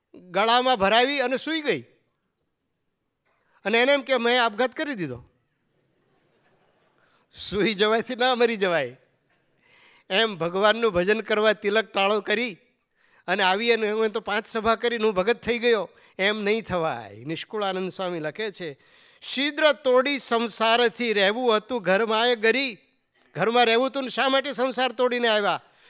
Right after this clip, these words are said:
નિષ્કુળાનંદ કહે, "મુવા પછી જે જે થાત વાત તે ખરી."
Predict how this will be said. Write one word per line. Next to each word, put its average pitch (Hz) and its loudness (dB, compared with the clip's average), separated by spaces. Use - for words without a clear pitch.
નિષ્કુળાનંદ 247 0
કહે, 226 0
"મુવા 208 2
પછી 233 -4
જે 190 2
જે 262 4
થાત 202 0
વાત 196 0
તે 160 -4
ખરી." 123 -14